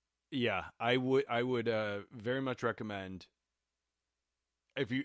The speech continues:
uh, obviously I would recommend that people, you know, if they're listening to this, to watch the movie, but then also, as soon as you're done, just go on Google Images and look at the photo of Cleopatra as, like, her half chicken form at the end and just stare at it for, like,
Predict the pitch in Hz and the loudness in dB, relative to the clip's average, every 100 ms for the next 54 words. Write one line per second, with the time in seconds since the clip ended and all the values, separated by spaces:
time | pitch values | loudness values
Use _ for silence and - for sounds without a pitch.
0 | 127 110 127 139 131 110 113 101 98 - | -2 4 4 6 4 4 2 0 -8 -8
1 | 113 104 95 95 _ _ 120 90 87 107 | -8 -4 -4 -4 _ _ -12 -10 -8 -4
2 | 110 151 120 98 92 92 92 101 113 - | 0 0 0 -4 -6 -6 -4 -2 -4 -6
3 | 95 87 87 82 90 104 98 101 117 101 | -12 -10 -10 -10 -8 -8 -6 -6 -4 -2
4 | 95 - - _ _ _ - 127 - 135 | -4 -10 -20 _ _ _ -10 -6 0 2
5 | 147 127 117 117 107 107 - 127 120 104 | 2 2 2 0 0 -4 0 2 2 0
6 | 107 104 101 98 92 98 92 95 95 104 | -4 -4 -6 -8 -8 -8 -8 -8 -8 -8
7 | 101 - 101 98 92 92 90 - - 101 | -8 -4 -4 -2 -4 -6 -8 -10 -6 -4
8 | - 98 - 98 90 98 95 101 92 101 | -4 -6 -4 -4 -4 -6 -6 -8 -6 -6
9 | - - 104 101 92 92 90 - 101 95 | -6 -6 -6 -6 -8 -8 -12 -6 -6 -4
10 | 92 92 95 90 92 90 95 95 - - | -8 -10 -10 -8 -10 -8 -8 -8 -8 -4
11 | 92 92 92 87 - 98 87 87 | -4 -4 -6 -8 -12 -10 -10 -10